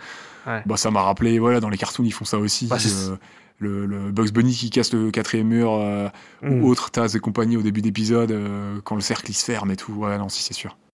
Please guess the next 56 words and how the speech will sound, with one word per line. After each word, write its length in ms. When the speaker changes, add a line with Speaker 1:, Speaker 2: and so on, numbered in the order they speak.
Speaker 2:
Et 80
d'ailleurs, 260
euh, 380
les 100
petites 160
créatures, 380
les 100
sentinelles, 460
euh, 180
enfin, 160
les 80
sentinelles, 340
c'est 80
pas 60
les 60
sentinelles, 340
c'est 100
les 60
voltigeurs. 460
Je 60
sais 20
pas 100
pour 140
toi, 120
mais, 160
euh, 880
par 180
moments, 280
t'avais 180
l'impression, 340
j'ai, 120
enfin, 220
moi, 140
j'ai 120
pensé 260
à 40
une 100
table 260
de 40
dentiste 340
qui 80
se 80
retourne, 320
hein, 80
tu 80
sais, 180
aux 300
outils 180
du 100
dentiste, 480
tu 60
sais, 160
qui 100
prennent 220
vie, 200
là. 280